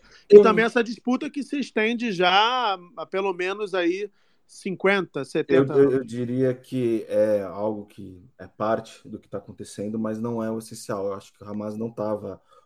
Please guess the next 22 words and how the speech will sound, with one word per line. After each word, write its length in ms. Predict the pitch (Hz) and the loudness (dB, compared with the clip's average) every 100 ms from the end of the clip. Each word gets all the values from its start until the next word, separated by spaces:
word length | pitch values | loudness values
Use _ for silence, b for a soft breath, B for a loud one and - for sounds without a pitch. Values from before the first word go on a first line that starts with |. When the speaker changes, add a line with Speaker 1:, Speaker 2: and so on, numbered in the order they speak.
| b | b
Speaker 2:
ou 160 | 104 | -10
todos 260 | 104 110 107 | -4 -6 -4
os 120 | 107 | -6
grupos 300 | 101 107 107 | -4 -8 -8
que 80 | - | -10
estavam, 240 | 110 104 | -6 -2
não 80 | 113 | -2
estavam, 520 | 117 - 113 117 127 b b b b b _ - | -2 0 0 2 -2 b b b b b _ -2
é, 200 | 101 101 | 4 4
esperando 1000 | 101 - 143 127 127 139 135 117 110 101 | 2 0 6 8 8 8 2 0 -2 -4
uma 360 | - 113 110 110 | -4 0 0 0
crise 380 | 117 113 107 | -2 0 0
interna 680 | 123 120 107 107 110 113 - _ - | -4 0 0 2 0 -2 -4 _ -6
pra 120 | - | 0
isso 120 | 104 120 | 0 -2
acontecer. 460 | 117 120 120 104 | -6 -6 0 2
Eu 140 | 101 101 | 2 0
acho 200 | - - | -2 -8
que 80 | |
havia 420 | 104 104 101 104 104 | -6 -6 -10 -8 -2
outros 380 | 117 139 - | 0 0 -2
fatores, 680 | - 120 - 101 101 123 _ | -8 -8 -6 -8 -8 -12 _